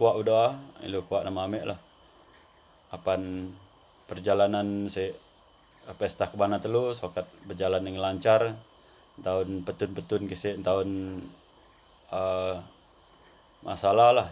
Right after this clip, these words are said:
tahun si dak pemoyan dak tahun ni lobak ke terjadi lah dalam ilu merayakan si, uh, kebana je.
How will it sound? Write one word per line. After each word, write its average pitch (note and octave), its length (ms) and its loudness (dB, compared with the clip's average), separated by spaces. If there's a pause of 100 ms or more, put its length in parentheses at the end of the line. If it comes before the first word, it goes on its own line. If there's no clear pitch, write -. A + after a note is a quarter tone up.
tahun F#2+ 240 -4
si F#2+ 240 -6
dak - 240 -12 (1500)
pemoyan G#2+ 400 2
dak G#2 160 2 (640)
tahun A#2+ 160 6
ni B2+ 80 0
lobak B2+ 400 6
ke B2 160 4
terjadi A2 400 2
lah F2+ 160 -2
dalam F#2 400 -4 (640)
ilu G2 160 -2
merayakan F#2+ 560 0
si, F2+ 160 -10 (400)
uh, F2+ 160 2
kebana F#2 480 -2
je. F2+ 80 -12